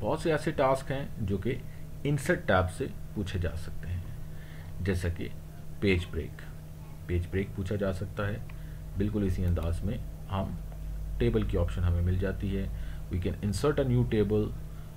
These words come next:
we can, uh, edit a table, टेबल के अंदर हम rows and columns को insert कर सकते हैं, delete कर सकते हैं। इसी तरह से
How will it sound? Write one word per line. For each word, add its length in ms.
we 80
can, 500
uh, 380
edit 320
a 60
table, 400
टेबल 240
के 140
अंदर 160
हम 260
rows 320
and 140
columns 320
को 320
insert 340
कर 140
सकते 340
हैं, 220
delete 260
कर 160
सकते 320
हैं। 260
इसी 160
तरह 220
से 180